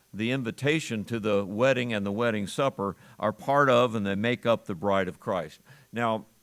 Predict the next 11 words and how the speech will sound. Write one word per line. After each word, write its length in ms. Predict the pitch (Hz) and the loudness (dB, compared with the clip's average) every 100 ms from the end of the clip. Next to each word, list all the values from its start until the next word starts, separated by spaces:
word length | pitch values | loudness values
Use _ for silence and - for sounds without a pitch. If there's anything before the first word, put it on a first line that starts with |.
| _ _ _ _ _ _ | _ _ _ _ _ _
as 220 | 127 127 139 | -2 0 2
I 160 | 135 | 0
speak 360 | - - 220 180 | -2 -4 -6 -2
about 300 | 139 131 - | 0 0 0
the 100 | 104 | -8
church 600 | - - 196 175 - - | -8 -4 -2 -2 -6 -10
then, 480 | 92 85 76 82 92 _ _ _ _ - | -6 -6 -8 -12 -14 _ _ _ _ -6
uh, 220 | 98 107 127 | -2 -2 -2
in 180 | 123 | -2
these 240 | 120 113 101 | -2 -4 -2
messages, 680 | 131 151 117 90 92 90 | 0 0 -4 -10 -10 -12